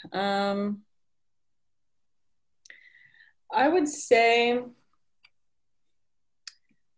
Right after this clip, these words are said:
if you, and, and this is gonna kinda go back to me getting this start with fantasy football, which is something I never thought I would do. Um, but I would say if you have a passion for something and there's something that you've been wanting to try,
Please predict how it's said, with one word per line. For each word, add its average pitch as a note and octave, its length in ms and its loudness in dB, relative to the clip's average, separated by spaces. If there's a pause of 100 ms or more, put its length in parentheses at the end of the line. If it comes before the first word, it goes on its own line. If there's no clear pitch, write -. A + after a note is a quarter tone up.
(600)
if A3+ 160 0
you, B3+ 320 0
and, A3 300 -4
and A#3 100 -4
this B3 160 0
is - 60 -10
gonna B3 160 -2
kinda A3+ 180 -2
go A3 100 6
back G3 220 4
to G#3 140 -4
me F#3 420 -6
getting F3+ 280 0
this F3 220 -4
start E3+ 400 2
with F3 180 -2
fantasy F3 300 -4
football, F3 280 0
which F#3 160 2
is G3+ 100 2
something A3+ 300 0
I G#3+ 80 4
never G#3+ 260 2
thought E3+ 180 2
I E3 80 2
would D#3+ 220 -6
do. D#3 260 -6 (480)
Um, F#3 560 -2
but G3+ 220 2
I G3+ 100 8
would A3 200 2
say F#3+ 640 4 (400)
if G3 120 -4
you A#3+ 80 8
have C4+ 120 6
a - 60 2
passion G#3 380 0
for G#3+ 120 -2
something G#3 340 -2
and F#3 100 -4
there's F3 140 0
something F#3+ 300 -6
that F3 100 2
you've F#3+ 180 -4
been F#3 160 0
wanting F3+ 260 -2
to F#3 80 -2
try, F3+ 560 4